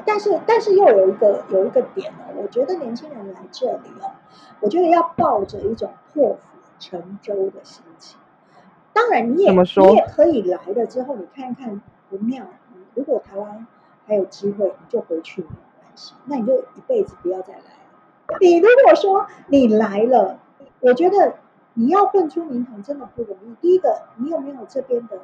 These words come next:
Speaker 1: 背景？你光这一
Speaker 2: 这边的背景是什么意思啊？
Speaker 1: 就比如说你有，你，你以前可能有一些，有一些人是因为他可能爷爷奶奶辈就是上海人或者是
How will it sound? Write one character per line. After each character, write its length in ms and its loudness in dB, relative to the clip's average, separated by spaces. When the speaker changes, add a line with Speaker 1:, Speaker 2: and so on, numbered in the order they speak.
Speaker 1:
背 200 -4
景？ 240 -20
你 100 -4
光 320 -2
这 180 0
一 140 -4
Speaker 2:
这 80 6
边 160 6
的 60 8
背 260 6
景 240 0
是 160 -2
什 100 -2
么 140 2
意 120 4
思 100 2
啊？ 60 8
Speaker 1:
就 100 4
比 60 6
如 60 4
说 340 2
你 140 -6
有， 240 -6
你， 120 -10
你 140 -10
以 60 -12
前 320 -6
可 60 -10
能 240 -16
有 120 -8
一 80 -12
些， 520 -4
有 140 2
一 20 0
些 180 2
人 160 4
是 120 -12
因 180 -10
为 180 -2
他 240 -14
可 80 -14
能 480 -18
爷 140 -4
爷 160 0
奶 80 -12
奶 160 -18
辈 160 -2
就 160 -6
是 340 -4
上 220 -18
海 120 -20
人 300 -20
或 140 -2
者 60 -2
是 380 -4